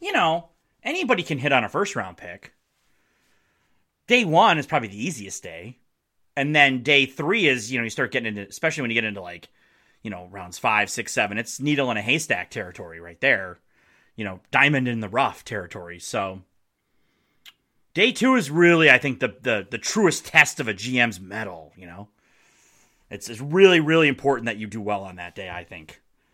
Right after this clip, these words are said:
Whoop, burp, gotta keep it real. It is late. Um, and after going defense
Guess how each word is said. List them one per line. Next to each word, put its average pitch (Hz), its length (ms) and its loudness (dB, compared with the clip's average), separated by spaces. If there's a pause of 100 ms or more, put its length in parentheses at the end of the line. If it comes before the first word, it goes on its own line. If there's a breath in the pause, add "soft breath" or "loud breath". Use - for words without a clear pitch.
(1120)
Whoop, 196 240 -6
burp, 139 200 -4
gotta 165 160 -10
keep 123 160 -8
it 110 60 -10
real. 123 260 -2
It 113 100 -4
is 113 160 -8
late. 117 340 -2
Um, 131 460 4 (1120)
and 208 140 6
after 247 260 8
going 233 340 4
defense 240 760 2